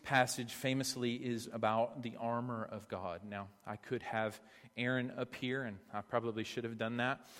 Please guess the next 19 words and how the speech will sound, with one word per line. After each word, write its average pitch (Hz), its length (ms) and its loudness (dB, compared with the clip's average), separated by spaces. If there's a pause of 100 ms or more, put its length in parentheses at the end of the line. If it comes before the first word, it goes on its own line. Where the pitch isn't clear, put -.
(140)
and 113 140 0
put, 127 180 2
like, 123 160 2
a 120 40 4
little 120 200 4
Roman 123 440 2
soldier 127 440 0
hat 135 340 2
on 131 200 0
him 131 180 0
and 117 120 0
a 107 60 0
breastplate 120 640 4
of 113 140 2
righteousness 120 640 2
and 131 120 -10
all 127 180 -2
those 120 220 -4
things. 127 340 -6